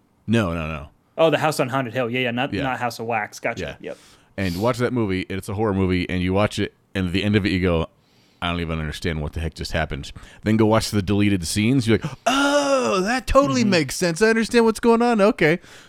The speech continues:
Speaker 1: Infuriating. <laughs>
Speaker 2: Yeah. Um, another movie that is kind of a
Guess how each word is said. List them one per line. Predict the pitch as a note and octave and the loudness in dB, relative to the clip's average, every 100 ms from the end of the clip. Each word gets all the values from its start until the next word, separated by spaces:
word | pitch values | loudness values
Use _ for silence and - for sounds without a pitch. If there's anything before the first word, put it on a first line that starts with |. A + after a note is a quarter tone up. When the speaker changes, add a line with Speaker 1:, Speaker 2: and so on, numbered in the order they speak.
| _ _ - - _ - _ - | _ _ -20 -20 _ -20 _ -6
Speaker 1:
Infuriating. | F#2 - A#2+ F#2 D2+ C#2 - | -4 2 4 4 0 -6 -14
<laughs> | - - - - - - - - - - - | -16 -16 -18 -16 -16 -16 -16 -18 -4 -4 0
Speaker 2:
Yeah. | - - - - - - _ _ - | -2 -2 -6 -6 -8 -10 _ _ -2
Um, | D3 C#3+ C3+ A#2+ G#2+ - | 2 4 2 0 -6 -6
another | C3+ C#3 E3 | -2 0 2
movie | D#3 C#3+ C3 B2 | 2 2 2 -2
that | B2 B2+ - | -2 -4 -4
is | C#3+ B2+ A#2 - - A#2+ G#2+ _ _ _ _ _ _ - _ _ _ _ _ _ | -2 -2 -4 -6 -8 -14 -20 _ _ _ _ _ _ -20 _ _ _ _ _ _
kind | - - D3+ | -16 -4 0
of | D3 | 2
a | C#3 C3 B2 A#2+ A#2+ A2 | 2 2 2 0 -2 -4